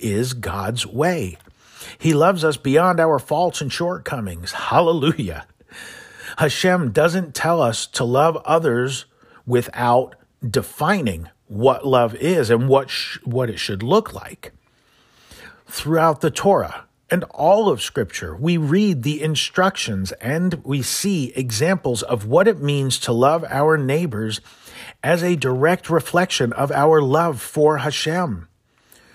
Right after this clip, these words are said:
So regardless of our gifts, talents, callings, and whatever else we want to add to that,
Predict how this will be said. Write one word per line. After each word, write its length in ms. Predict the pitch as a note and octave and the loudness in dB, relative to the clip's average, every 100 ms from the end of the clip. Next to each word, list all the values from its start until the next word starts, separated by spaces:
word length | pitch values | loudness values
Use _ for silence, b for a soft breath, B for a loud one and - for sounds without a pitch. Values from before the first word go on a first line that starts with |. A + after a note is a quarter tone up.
| B B B B | B B B B
So 180 | - D3 | -2 0
regardless 680 | D3 B2+ C#3+ E3+ F3 D3 | 0 2 4 4 2 0
of 120 | C3 B2 | 0 0
our 280 | A#2 A2 | 2 0
gifts, 640 | G2 G2 D3+ E3 - - - | -2 -4 0 0 0 -6 -4
talents, 640 | - - C#3 D#3 B2 F#2+ - - | -4 -2 2 2 2 -2 -8 -6
callings, 720 | A#2 C#3+ D#3 D3+ A#2 G2+ F2 | -2 2 2 2 0 -4 -6
and 360 | - G2 G2+ G#2 - G#2+ | -10 -8 -10 -10 -16 -14
whatever 440 | A2 G#2 D3 D#3+ D#3+ | -8 -2 2 4 4
else 240 | E3 - | 2 0
we 100 | D3+ | -2
want 280 | C#3 C#3 C3 | 2 2 2
to 60 | |
add 280 | C#3 C#3+ B2+ | 0 0 0
to 100 | C#3 A#2 | -2 -4
that, 360 | G#2 G2 - | -4 -6 -10